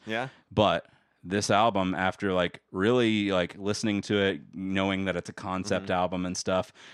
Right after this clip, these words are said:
Speaker 2: and listening to the story and how everything kind of unfolds, and
Speaker 1: Yeah.
Speaker 2: it hits those marks as it's telling the story really well, if you just kinda really listen and dive into the lyrics, I was just like,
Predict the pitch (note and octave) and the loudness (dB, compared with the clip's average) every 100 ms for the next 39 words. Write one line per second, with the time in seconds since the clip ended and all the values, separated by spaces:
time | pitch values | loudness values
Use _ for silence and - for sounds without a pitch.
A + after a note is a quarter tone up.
0 | - F2+ F2 F2 F2+ E2+ F2+ D#2+ - F#2 | -4 0 0 0 -2 -2 -4 -8 -6 -4
1 | F#2 F2+ F2+ F2+ E2+ E2+ G2 F2 E2+ F2 | -2 -2 -2 -2 -4 -4 -2 -2 -2 -4
2 | - F#2+ F#2 F#2 F2 E2 - F2+ F2 F2 | -6 -6 -4 -4 -4 -8 -4 -4 -2 -6
3 | E2+ E2 - - G2+ F2+ F#2+ A2 F2+ - | -8 -8 -8 -10 -8 -6 -4 0 0 0
4 | F2+ E2+ - G2+ F#2 G2 G#2 - - F#2+ | -2 -2 -8 -8 -2 0 0 -4 -8 0
5 | F#2 F#2 - - G2 G2 E2+ - G#2+ F#2 | 0 0 -6 -4 -2 -2 -4 -2 0 0
6 | E2+ G#2 F#2 E2+ G2 G2 F#2 G2 F2 - | 0 0 -2 -2 0 2 0 -4 -8 -6
7 | F#2+ F2 F2+ F2 E2+ F2+ F#2+ E2+ E2 E2+ | -4 -2 0 0 -2 -2 -2 -4 -2 -2
8 | F2 F2 E2+ E2 F2 F#2 F2+ F2+ F2 E2+ | -2 -4 -6 -6 -4 -4 -4 -6 -8 -8
9 | E2+ F2+ F2 | -4 -2 -2